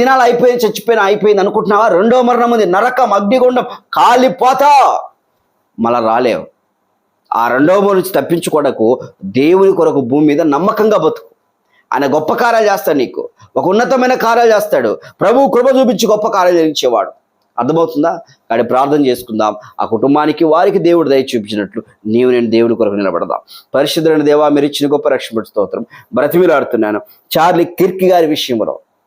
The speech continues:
పన్నెండు ఇరవై మూడుకు ఆయన చనిపోయాడు. బైబిల్లో యోహాను పన్నెండు ఇరవై మూడు చూసినప్పుడు ఇదే మాట కనబడతా ఉంది.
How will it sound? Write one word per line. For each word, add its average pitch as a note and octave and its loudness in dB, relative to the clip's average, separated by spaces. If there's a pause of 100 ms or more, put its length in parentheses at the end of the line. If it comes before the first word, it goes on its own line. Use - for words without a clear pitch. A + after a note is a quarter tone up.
(1080)
పన్నెండు F#3+ 2
ఇరవై F#3+ 2
మూడుకు G3+ 2
ఆయన A#2+ 0 (1900)
చనిపోయాడు. A#2 -2 (260)
బైబిల్లో C#3+ 2
యోహాను C#3+ 0 (100)
పన్నెండు D#3+ 0
ఇరవై E3+ 2
మూడు C#3+ -2
చూసినప్పుడు G#2+ -6 (320)
ఇదే G#2 -2
మాట A#2 -2
కనబడతా G2+ -8
ఉంది. - -14